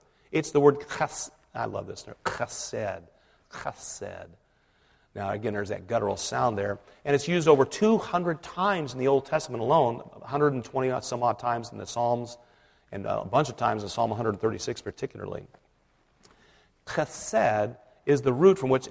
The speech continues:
Elohe Kasti is derived, and it has a wide range of meanings. Depending upon the translation you're reading, that word chesed can be rendered as kindness,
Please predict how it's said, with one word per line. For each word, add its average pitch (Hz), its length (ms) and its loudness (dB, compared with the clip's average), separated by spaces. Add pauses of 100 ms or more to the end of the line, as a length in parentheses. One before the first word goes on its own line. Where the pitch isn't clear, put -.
Elohe 147 560 4
Kasti 160 540 -2
is 120 120 2
derived, 117 580 2
and 131 120 -4
it - 20 -6
has 151 160 -2
a 143 60 4
wide 185 640 6 (140)
range 160 440 2
of 120 140 -8
meanings. 117 800 -6 (340)
Depending 185 320 2
upon 165 260 4
the 143 80 2
translation 151 680 2
you're 151 100 4
reading, 131 220 6
that 151 180 4
word 143 200 6
chesed 120 800 0 (320)
can 151 100 0
be 135 100 4
rendered 135 280 4
as 107 140 2
kindness, 170 880 0